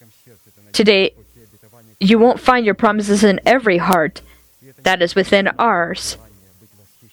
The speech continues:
And it's not just the abstract desire to be raptured and to be delivered from the coming trials, but this is the desire to be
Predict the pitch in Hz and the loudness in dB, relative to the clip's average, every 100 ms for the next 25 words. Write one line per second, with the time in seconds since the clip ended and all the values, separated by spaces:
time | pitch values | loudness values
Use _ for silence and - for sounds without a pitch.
0 | _ _ _ - 208 226 - 262 233 220 | _ _ _ -2 0 2 0 -2 -2 -2
1 | - 202 208 - 202 202 196 202 196 190 | -2 -2 -4 -4 -4 -2 -2 0 0 -2
2 | 196 180 185 202 - - 196 - 190 - | -2 0 0 -2 -4 -2 -2 0 -2 0
3 | 185 185 175 185 220 202 170 160 185 175 | 2 2 2 2 2 2 0 -2 -2 -2
4 | - 190 175 - 247 214 160 - - - | 0 -2 -2 0 0 2 -2 -6 -12 -20
5 | - _ _ _ - 196 - 208 - - | -20 _ _ _ -6 -4 -2 -4 -4 0
6 | 220 - 202 175 175 196 233 202 170 170 | 0 2 0 0 2 2 2 0 0 -2
7 | 208 - _ _ _ - - _ _ _ | -6 -14 _ _ _ -18 -18 _ _ _
8 | _ _ _ _ _ _ _ _ _ _ | _ _ _ _ _ _ _ _ _ _
9 | 92 92 92 _ _ _ _ _ _ _ | _ _ _ _ _ _ _ _ _ _
10 | _ _ _ 139 _ _ 139 _ _ 113 | _ _ _ -20 _ _ -20 _ _ _
11 | 120 107 _ _ _ - 226 180 226 214 | _ _ _ _ _ 0 0 0 0 2
12 | 190 190 | 2 0